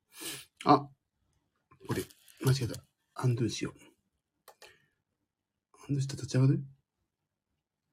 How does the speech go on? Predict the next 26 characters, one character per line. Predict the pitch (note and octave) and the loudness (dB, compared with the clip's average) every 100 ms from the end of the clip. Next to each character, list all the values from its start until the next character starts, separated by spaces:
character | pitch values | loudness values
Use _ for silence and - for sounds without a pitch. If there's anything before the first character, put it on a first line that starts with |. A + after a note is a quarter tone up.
| _ - - - _ _ _ _ _ | _ -20 -20 -20 _ _ _ _ _
毎 | E3 F#3 | 8 12
回 | F#3+ | 12
参 | F#3+ F#3 | 12 8
加 | F3+ | 8
し | |
ち | F3+ | 6
ゃ | |
っ | |
た。 | E3+ E3 D3+ | 6 8 10
い | E3+ | 12
い | |
で | C#3 | 12
す | A2 | 10
よ、 | |
全 | G#2 | 6
然。 | G2 | 6
あ | G#2+ | 8
り | |
が | C3 | 6
た | C3+ | 6
い。 | - - | 0 -2
嬉 | A#2 B2 C3+ | 2 2 2
し | |
い | - | -2
で | |
す。 | - - - | -6 -14 -20